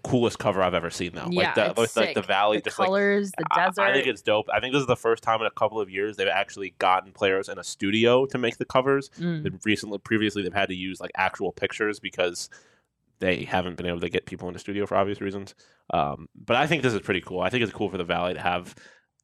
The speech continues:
Speaker 1: Devin Booker. Like, it, it shows that the, the rest of the country is putting a little bit more respect on the Suns in the Valley.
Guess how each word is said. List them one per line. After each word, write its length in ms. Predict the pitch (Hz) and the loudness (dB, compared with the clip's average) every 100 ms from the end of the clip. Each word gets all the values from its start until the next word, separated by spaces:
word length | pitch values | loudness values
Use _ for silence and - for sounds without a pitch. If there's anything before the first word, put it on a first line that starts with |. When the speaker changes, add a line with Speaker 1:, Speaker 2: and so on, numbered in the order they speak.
| - | 0
Speaker 1:
Devin 260 | 95 92 | 0 0
Booker. 300 | 90 90 90 | -4 -2 -2
Like, 180 | 85 85 | -2 -2
it, 100 | 98 | 0
it 200 | 104 101 | 0 0
shows 280 | - 120 113 | 2 4 4
that 140 | 104 | 0
the, 340 | 101 87 85 - - | -2 -4 -6 -10 -10
the 320 | 90 87 92 _ _ _ _ | -8 -6 -8 _ _ _ _
rest 300 | 101 101 - | 0 0 0
of 80 | 98 | -2
the 60 | |
country 420 | - 98 - 92 | 0 -2 -2 -4
is 140 | 87 - | -4 -6
putting 240 | - 95 | -4 -2
a 40 | 87 | 0
little 220 | 95 95 | 0 0
bit 140 | 90 | -2
more 140 | 90 90 | -6 -8
respect 420 | 92 - 92 - | -10 -2 -2 -2
on 120 | 90 82 | -6 -6
the 60 | |
Suns 340 | - 82 80 85 | -6 -6 -6 -8
in 80 | |
the 60 | 80 | -8
Valley. 340 | 85 - - | -6 -6 -6